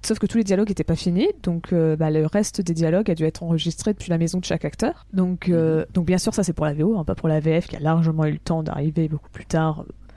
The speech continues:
Speaker 1: dans des bonnes
Speaker 2: Oui.
Speaker 1: conditions. Euh, donc par exemple, euh, pour, euh, Aquafina, donc, euh, la V O de Sisu, euh, ça s'est fait dans une sorte de tente, médi-,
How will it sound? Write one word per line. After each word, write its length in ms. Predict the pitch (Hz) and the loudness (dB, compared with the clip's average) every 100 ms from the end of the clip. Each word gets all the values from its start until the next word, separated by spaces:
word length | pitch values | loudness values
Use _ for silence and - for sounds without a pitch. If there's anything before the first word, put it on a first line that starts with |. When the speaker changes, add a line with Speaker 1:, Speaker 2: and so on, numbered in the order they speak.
| - - - | -20 -14 -4
Speaker 1:
dans 100 | 165 | 0
des 100 | 156 | 0
bonnes 180 | 156 | 0
Speaker 2:
Oui. 100 | 123 151 | -2 -4
Speaker 1:
conditions. 280 | 147 - 240 - - - - - - - - | -4 -8 -10 -12 -20 -20 -20 -20 -20 -10 0
Euh, 300 | 190 180 180 | 4 4 4
donc 160 | 175 - | 2 2
par 160 | 185 | 2
exemple, 600 | 185 180 214 226 233 - - - 175 | 0 -2 0 0 -2 -8 -16 -4 0
euh, 480 | 170 165 165 165 165 | 2 4 4 2 0
pour, 240 | - 175 | -2 0
euh, 140 | 170 165 - | 2 2 0
Aquafina, 640 | 190 190 - 190 185 196 | 0 0 0 0 0 0
donc, 320 | 180 160 - | 0 -4 -2
euh, 300 | 175 160 160 | 2 4 2
la 180 | 156 156 | 2 0
V 340 | 156 156 170 | 0 0 2
O 160 | 170 180 | 4 2
de 300 | 165 - - - | 0 -4 -2 -4
Sisu, 320 | - 175 285 - - | -4 -2 -2 -4 -2
euh, 160 | 175 165 | 2 2
ça 100 | 196 | 0
s'est 160 | 196 | 0
fait 180 | 190 214 | 0 0
dans 140 | 202 185 | 0 0
une 180 | - | -4
sorte 300 | 165 - 180 | -6 -4 -2
de 80 | 170 | -2
tente, 340 | 160 - 190 - | -2 0 -2 0
médi-, 300 | 165 160 | 0 0